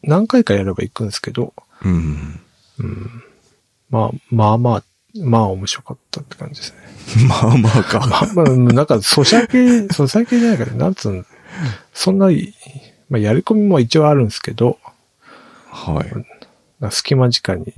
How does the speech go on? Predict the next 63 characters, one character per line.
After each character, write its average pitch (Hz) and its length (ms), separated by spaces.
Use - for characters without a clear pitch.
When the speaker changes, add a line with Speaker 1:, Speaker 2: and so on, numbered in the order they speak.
Speaker 1:
ち - 80
ょ - 40
こ 101 120
ち - 120
ょ - 20
こ - 100
っ - 40
て - 160
や - 60
る - 140
み - 60
た - 80
い - 100
な。 - 120
Speaker 2:
そ - 220
う 165 60
な 120 100
ん 95 60
だ。 - 120
で 101 80
も 95 60
三 139 280
十 180 140
分 - 220
っ - 20
て - 80
結 - 100
構 - 100
長 85 200
く - 60
な 113 60
い - 20
で 98 60
す - 80
か？ - 80
Speaker 1:
う 113 60
ん。 90 320
そ - 200
う - 20
っ - 20
す - 180
ね。 - 60
ま 131 100
あ、 - 20
だ 113 100
か 110 120
ら、 110 60
最 240 280
後 151 100
ま 110 80
で 110 80
行 110 80
け 202 120
ば 175 80
三 107 220
十 98 100
分 - 240
な - 80
ん - 40
で 117 60
す - 80
け - 100
ど、 - 60